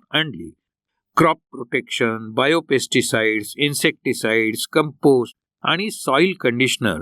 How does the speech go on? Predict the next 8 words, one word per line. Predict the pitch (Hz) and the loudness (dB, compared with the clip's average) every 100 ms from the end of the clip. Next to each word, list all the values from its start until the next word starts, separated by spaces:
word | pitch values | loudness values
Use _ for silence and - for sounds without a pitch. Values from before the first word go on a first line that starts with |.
| - | -10
ही | _ _ - 214 | _ _ 0 2
त्यांच्या | - 117 113 143 147 - | 2 -2 0 -2 -2 -4
उत्पादनांची | 120 123 120 113 110 107 - 110 110 - - | -4 0 0 0 -2 -2 2 2 2 -4 -2
ताजी | 104 107 104 143 | -2 -2 -4 -4
रेंज. | 110 90 76 - - _ _ _ _ _ _ - | -2 -4 -4 -8 -8 _ _ _ _ _ _ 0
प्रारंभीच्या | 123 123 135 123 120 139 123 | 2 2 -2 -2 0 0 0
काळात | 110 120 127 - | 0 -2 -2 -6
पूर्णतः | 120 127 143 143 120 101 | -4 0 0 0 -2 -4